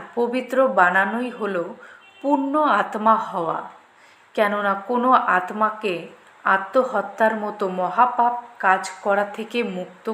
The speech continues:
ক-, করে থাকো। অপবিত্রতা হল আত্মহত্যা,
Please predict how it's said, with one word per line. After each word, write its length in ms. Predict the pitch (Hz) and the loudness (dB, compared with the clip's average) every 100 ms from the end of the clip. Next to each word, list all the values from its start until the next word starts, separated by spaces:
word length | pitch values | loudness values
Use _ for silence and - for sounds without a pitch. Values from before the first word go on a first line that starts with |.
| 220 | -4
ক-, 180 | 185 185 - - - - - | -2 -2 -6 -18 -20 -10 2
করে 240 | 254 254 | 4 4
থাকো। 480 | 254 185 165 - 185 196 - - - - - - _ - | 0 -4 -4 -6 -14 -16 -20 -20 -20 -20 -20 -20 _ 4
অপবিত্রতা 1000 | 240 - 262 247 262 - 254 262 269 262 | 4 4 2 0 -4 -6 -2 0 2 0
হল 460 | 202 233 202 208 - - - | -2 -2 0 -2 -8 -6 -2
আত্মহত্যা, 920 | 202 - - 220 202 165 - 156 | -2 -2 -4 -4 -2 -6 -6 -12